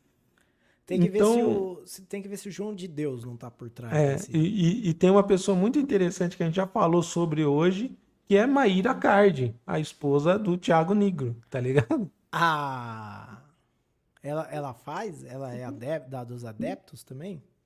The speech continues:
Speaker 2: Então, é, <laughs> vai vendo, como, você vê como a notícia é sem vergonha, só pra fingir que constelação familiar é uma coisa boa aí dos famosos, né? E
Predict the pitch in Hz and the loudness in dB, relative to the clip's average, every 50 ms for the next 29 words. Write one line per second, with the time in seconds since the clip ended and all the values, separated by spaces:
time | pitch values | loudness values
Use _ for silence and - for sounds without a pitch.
0 | _ _ _ _ _ _ _ _ _ _ _ _ _ - 185 185 180 190 165 147 | _ _ _ _ _ _ _ _ _ _ _ _ _ 2 4 4 4 4 4 4
1 | 139 135 - 226 208 147 143 143 139 139 139 139 135 131 131 131 127 127 131 - | 4 2 0 0 2 4 6 6 6 6 4 4 2 2 2 2 0 -2 -4 -6
2 | - - 151 110 127 131 - _ - 156 143 160 165 185 220 - 160 131 - - | -4 -2 0 0 0 0 -2 _ -6 2 6 6 6 6 6 2 2 2 6 6
3 | 190 170 147 147 147 - 180 170 175 180 170 165 - - 233 196 214 220 - 339 | 6 6 4 0 0 0 0 0 0 0 -2 -4 0 2 4 6 6 6 6 4
4 | 214 202 190 185 175 180 - 180 170 - 175 160 - - 170 165 160 160 160 160 | 4 4 4 4 2 2 0 -2 0 0 0 0 2 0 0 2 2 0 0 0
5 | 143 151 151 147 143 143 143 - 160 165 165 202 196 196 190 - _ _ - 185 | 0 2 2 2 2 0 0 -2 -2 -2 2 4 4 4 4 2 _ _ -14 -14
6 | 185 180 - _ _ - 190 196 180 165 151 180 180 185 - 185 160 147 135 135 | -14 -14 -18 _ _ 0 2 4 4 4 4 2 2 2 2 2 2 2 0 -2
7 | - - _ _ _ _ - - 170 160 190 170 165 165 - 170 165 165 - 170 | -8 -16 _ _ _ _ 0 2 4 4 4 4 2 4 2 2 2 2 2 0
8 | 160 156 160 160 165 170 165 156 - - 165 156 165 143 131 131 151 156 160 147 | 2 2 2 4 4 4 2 2 0 0 0 2 2 2 2 4 4 4 6 6
9 | 147 139 139 139 143 147 - - 151 139 139 139 135 131 127 123 120 120 123 131 | 6 6 6 4 2 -2 0 0 2 2 4 2 2 2 0 -2 -4 -2 0 0
10 | 139 151 160 160 151 143 131 127 127 | 0 0 -2 -4 -6 -6 -8 -8 -10